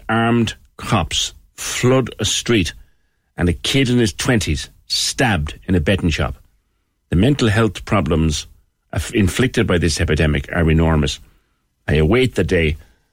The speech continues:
that regulations in advertising, promoting and sponsoring gambling are similar to those in cigarette smoking. Well, you heard what, what Owen said.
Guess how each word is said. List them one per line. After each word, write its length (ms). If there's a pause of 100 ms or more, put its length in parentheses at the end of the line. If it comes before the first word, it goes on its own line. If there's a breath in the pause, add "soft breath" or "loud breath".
(140)
that 180
regulations 880
in 260
advertising, 680 (320)
promoting 520
and 100
sponsoring 540
gambling 400 (600 soft breath)
are 140
similar 440
to 120
those 360 (480 soft breath)
in 180
cigarette 600 (120)
smoking. 640 (220)
Well, 260 (140)
you 120
heard 240
what, 380 (340)
what 140
Owen 220
said. 360